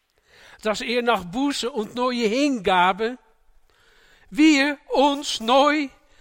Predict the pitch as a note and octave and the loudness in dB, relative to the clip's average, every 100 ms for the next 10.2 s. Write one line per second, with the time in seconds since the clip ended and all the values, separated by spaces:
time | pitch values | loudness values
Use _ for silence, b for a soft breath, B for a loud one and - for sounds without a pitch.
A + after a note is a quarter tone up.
0 | b b b A#3 A#3 - - E4+ E4 A#3+ | b b b 0 0 -8 -4 0 0 -2
1 | - B3+ B3 - A#3+ A#3 B3+ C4 _ b | -6 -4 -2 -2 -4 -8 -10 -14 _ b
2 | b b b b b b _ _ _ _ | b b b b b b _ _ _ _
3 | _ _ _ _ _ _ E3 E3+ - - | _ _ _ _ _ _ -14 -10 -8 -8
4 | B3+ B3 B3 B3 B3 A3 F#3+ F3+ D#3+ - | -6 -8 -8 -8 -12 -12 -12 -12 -12 -14
5 | D3+ - _ _ _ _ _ _ _ _ | -14 -18 _ _ _ _ _ _ _ _
6 | b b b b b b b b _ A#3 | b b b b b b b b _ -2
7 | A#3+ - B3+ A3 A3+ C4+ D#4 D#4 - - | -2 -2 -6 -6 -6 0 2 0 -4 -8
8 | _ - D4 D#4+ - - - C4+ D4 C4+ | _ -6 -6 -4 -6 -6 -2 2 2 0
9 | A3 F3 G3 - F#3 F#3 - - - - | -4 -4 -6 -6 -6 -8 -10 -14 -12 -14
10 | - - | -14 -16